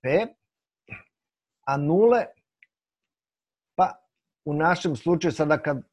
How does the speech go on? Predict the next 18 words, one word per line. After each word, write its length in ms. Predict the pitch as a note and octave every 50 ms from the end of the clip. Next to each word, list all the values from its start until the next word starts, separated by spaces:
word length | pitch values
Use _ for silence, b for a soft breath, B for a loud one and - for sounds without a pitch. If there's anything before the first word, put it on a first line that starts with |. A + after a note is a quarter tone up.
| _ _ -
kada 320 | D3 C#3 B2 C3+ C#3 C#3
ih 180 | C#3 D#3 B2+ A#2
zamenimo 560 | A2+ C#3+ C#3+ D3 D#3+ E3+ E3+ E3 D#3+ D3 C#3+
i 60 | C3+
gledamo 520 | A#2+ C#3+ D3 C#3+ D3+ D3+ D3 C#3+ C3 - - _ _ _ _ _ _ _ _ _ _ _ _ _ _ _ _ _ _ _ _ _
ko 180 | - - F#3+ E3+
granice, 640 | C#3 D3 D3+ D3+ D#3 E3 D#3+ D#3 - - D#3+ D3 - -
znači 500 | - B2+ A#2+ A2 - - C#3 - - _ _ _ _ _ _ _ _ -
iz 140 | C3 B2 - _
C 200 | - E3 D3+ D#3 D#3
P 80 | D#3
u 100 | C#3+ C3+
C 240 | B2+ - - C#3+ C3+ -
P 120 | - C3+ B2 -
plus 220 | - A#2 G#2+ -
jedan, 260 | - D#3 E3 G3 F#3+ F3
ove 300 | D#3+ D#3+ D#3+ D#3+ D#3 C#3
nule, 440 | C3+ C#3 D3 E3+ F#3 G3 G3+ F#3